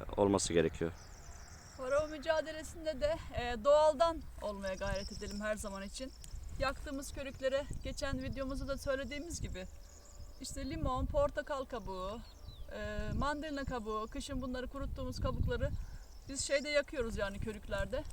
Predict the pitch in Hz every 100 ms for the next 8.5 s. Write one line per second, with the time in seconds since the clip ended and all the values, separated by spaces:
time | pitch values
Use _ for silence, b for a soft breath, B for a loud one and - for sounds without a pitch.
0 | - 233 269 269 269 - 254 240 254 240
1 | 226 202 226 - 175 170 170 - 226 247
2 | 269 226 262 - 277 269 247 262 262 269
3 | 262 262 269 254 269 269 240 233 262 277
4 | 220 196 - 180 190 175 - 180 226 -
5 | b b b b - - - - 254 214
6 | - 196 190 196 208 185 220 277 - -
7 | - - - 254 254 269 269 262 254 277
8 | 247 196 170 170 180